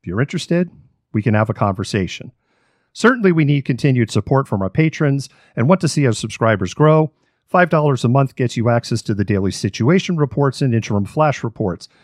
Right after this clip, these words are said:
There's a link in the podcast description, or you can find us by searching for Malcontent News on Patreon. I know, it's not optimal. It keeps you in the know during this transition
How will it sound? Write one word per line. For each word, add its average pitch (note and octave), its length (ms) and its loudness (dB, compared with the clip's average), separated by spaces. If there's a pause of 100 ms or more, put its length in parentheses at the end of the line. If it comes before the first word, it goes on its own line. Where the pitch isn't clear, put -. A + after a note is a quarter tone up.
(140)
There's G#3+ 180 0
a A#3 40 0
link D#3+ 220 2
in F#3 80 0
the F#3 80 0
podcast C#3+ 500 0
description, B2 520 -2
or A#2 160 2
you C3 100 0
can D#3+ 200 0
find A2 340 0
us B2+ 100 0
by C3 140 -2
searching A2+ 340 -2
for A2 140 -2
Malcontent G#2 480 -2
News G2 200 0
on F#2+ 120 -2
Patreon. F#2 520 -2 (340)
I B2+ 180 -2
know, G2 320 -4 (160)
it's C3+ 320 -6
not B2+ 300 -2
optimal. F2 560 -8 (200)
It - 140 -6
keeps - 300 -2
you B2 120 4
in F3 80 4
the G#3+ 80 4
know C3+ 300 6
during A2 300 0
this C#3 120 0
transition C3+ 720 0